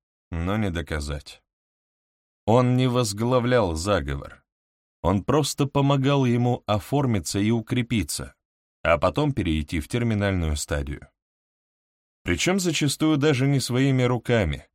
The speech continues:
а через неких посредников. Иными словами, без его ареста и признаний доказать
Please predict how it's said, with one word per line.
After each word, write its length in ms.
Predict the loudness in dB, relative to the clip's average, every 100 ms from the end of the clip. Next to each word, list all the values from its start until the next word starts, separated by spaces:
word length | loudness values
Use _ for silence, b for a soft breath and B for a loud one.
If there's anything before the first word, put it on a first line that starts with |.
| -8
а 80 | -4
через 460 | 0 0 0 0
неких 480 | -2 0 -2 -4 -6
посредников. 960 | -6 -4 -2 -2 -2 -6 -8 -14 -20 -20 _ _ _ _ _ _ _ -2
Иными 400 | 0 2 2 0
словами, 840 | 0 0 2 4 2 2 0 -2 _ _ _
без 280 | -6 -4 -2
его 260 | -2 2 2
ареста 440 | 2 0 -2 0
и 100 | 0
признаний 680 | -2 -4 -4 -2 0 0 0
доказать 680 | -2 -4 -4 -2 -2 -4